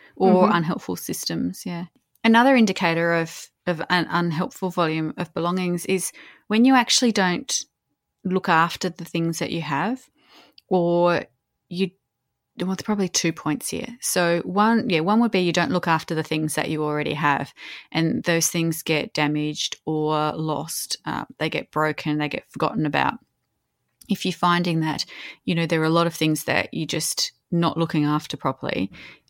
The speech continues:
Speaker 1: then the chances are is you have too much, and, uh, maybe a lot of those things aren't necessary anyway. Uh, it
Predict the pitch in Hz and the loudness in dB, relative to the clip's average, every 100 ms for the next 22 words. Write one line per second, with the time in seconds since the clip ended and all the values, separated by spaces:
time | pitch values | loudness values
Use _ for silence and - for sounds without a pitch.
0 | - 160 156 156 156 165 - 165 - 160 | -6 0 2 2 0 0 2 0 0 0
1 | 147 139 120 - - - 156 160 170 160 | 2 4 2 0 -10 -10 -6 -2 0 0
2 | 147 - 156 143 - - - 160 156 156 | -2 -2 0 0 -2 -4 -2 0 2 2
3 | 156 151 165 160 147 143 139 151 147 - | 0 2 2 2 0 0 -2 -2 -4 -2
4 | 160 151 147 151 - - 156 160 160 151 | -2 0 0 -4 -10 -2 0 0 -2 -4
5 | - 151 143 143 143 _ _ 147 160 175 | -4 -4 -2 -4 -6 _ _ 0 0 0
6 | 185 277 - - - - - _ - - | 0 -2 -2 -12 -18 -20 -20 _ -6 -6
7 | - _ - | -12 _ -18